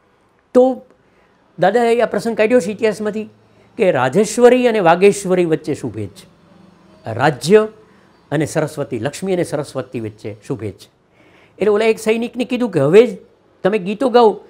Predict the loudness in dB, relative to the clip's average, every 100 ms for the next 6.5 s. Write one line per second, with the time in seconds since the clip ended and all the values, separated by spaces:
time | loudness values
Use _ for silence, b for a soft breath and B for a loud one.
0 | b _ 0 2 0 -4 -2 -2 -2 -2
1 | -2 0 -2 -4 -4 -4 -2 -4 -4 -20
2 | -2 0 0 0 -2 -4 -6 -6 -6 -10
3 | -2 -2 0 4 4 4 0 0 -2 -6
4 | -6 -6 -10 -10 -14 -18 -20 -20 _ -2
5 | 0 2 2 2 0 -8 -6 -2 -2 0
6 | -2 -2 -6 -12 -16